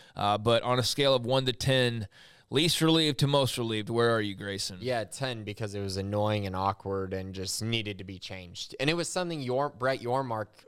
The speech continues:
Speaker 2: said needed to be addressed. He needed to figure out the Texas and Oklahoma issue.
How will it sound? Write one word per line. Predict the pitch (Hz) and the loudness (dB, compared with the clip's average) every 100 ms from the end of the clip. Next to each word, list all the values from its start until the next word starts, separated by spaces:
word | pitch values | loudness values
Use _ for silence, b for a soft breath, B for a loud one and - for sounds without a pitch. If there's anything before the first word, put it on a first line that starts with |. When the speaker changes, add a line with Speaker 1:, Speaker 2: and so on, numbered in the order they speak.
| _ _ | _ _
Speaker 2:
said | - - 143 131 110 98 | -8 -4 -2 -2 -6 -8
needed | 113 131 117 | -6 -4 -4
to | |
be | 117 113 | -4 -4
addressed. | 98 117 98 - - - | -2 -4 -4 -8 -12 -10
He | 113 | -6
needed | 123 127 | -4 -4
to | 127 | -4
figure | 139 120 | -4 -2
out | 120 113 107 | 0 -2 -4
the | 110 | -8
Texas | - 113 - 101 | -6 -6 -6 -10
and | 113 | -6
Oklahoma | 104 98 101 92 | -6 -6 -10 -10
issue. | 87 - 80 | -10 -10 -10